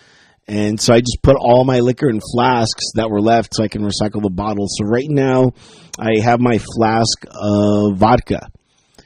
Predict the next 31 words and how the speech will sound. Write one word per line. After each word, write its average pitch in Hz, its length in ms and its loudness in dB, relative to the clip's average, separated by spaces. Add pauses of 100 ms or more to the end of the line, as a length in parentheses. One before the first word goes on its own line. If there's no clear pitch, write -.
(340)
So 104 400 2
this 113 100 0
is 117 100 0
my 117 140 2
last 110 340 2
of 123 60 0
my 110 100 0
vodka 104 440 -2
that 101 100 2
I'm 98 100 0
drinking 98 400 -6
right 98 240 -4
now 101 360 -2 (140)
with, 104 240 0 (140)
uh, 113 240 -2
some 117 200 -2
pink 135 160 -6
grapefruit. 190 360 -2
So 113 100 -6
it's 110 140 -8
a 127 180 0
pink 135 220 -4
Greyhound 113 580 -2 (440)
that 135 100 -4
I'm 131 80 0
doing 117 160 2
a 113 40 2
nice 113 280 -2
little 113 220 -4
breakfast, 107 800 -2
uh, 104 320 -4